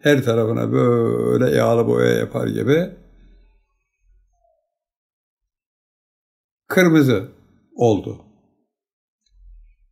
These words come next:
Tabatag yer verip lale bedehşan olamaz. Kıymetli taş, lale bedehşan, bedehşan kırmızısı.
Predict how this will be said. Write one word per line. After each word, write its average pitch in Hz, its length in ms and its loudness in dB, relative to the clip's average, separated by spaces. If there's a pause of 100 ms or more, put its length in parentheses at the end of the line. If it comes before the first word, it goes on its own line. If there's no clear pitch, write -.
Tabatag 147 760 2
yer 151 280 4
verip 120 540 2 (840)
lale 135 440 4
bedehşan 113 600 0
olamaz. 113 720 -4 (720)
Kıymetli 139 580 4
taş, - 400 -4
lale 120 380 2
bedehşan, 110 680 -2 (1000)
bedehşan 127 600 2
kırmızısı. 101 720 -4